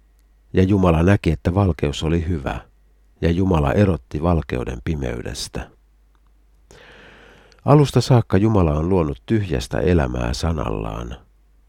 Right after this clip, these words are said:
Alusta saakka hän on myös sanallaan erottanut valkeuden pimeydestä. Silloin kun maa oli autio ja tyhjä, ja Jumalan henki liikkui vetten päällä, hän luovalla sanallaan loi elämän.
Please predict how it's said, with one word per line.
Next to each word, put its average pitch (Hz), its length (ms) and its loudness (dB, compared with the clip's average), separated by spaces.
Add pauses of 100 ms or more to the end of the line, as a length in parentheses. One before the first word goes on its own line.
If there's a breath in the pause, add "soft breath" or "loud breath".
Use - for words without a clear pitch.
(160)
Alusta 107 400 4
saakka 95 380 2
hän 92 160 2
on 90 100 0
myös 92 300 -2
sanallaan 73 580 0
erottanut 71 640 -4
valkeuden 67 640 -2
pimeydestä. - 880 -8 (1080 soft breath)
Silloin 113 360 6
kun 101 120 0
maa 101 200 4
oli 87 200 2
autio 85 360 0
ja 73 180 -2
tyhjä, 65 480 -6 (300)
ja 76 60 0
Jumalan 82 420 0
henki 82 360 0
liikkui 73 420 -4
vetten 76 440 -2
päällä, 62 440 -2 (580 loud breath)
hän 101 200 2
luovalla 85 420 6
sanallaan 65 680 -2
loi 67 200 -6
elämän. 69 640 -4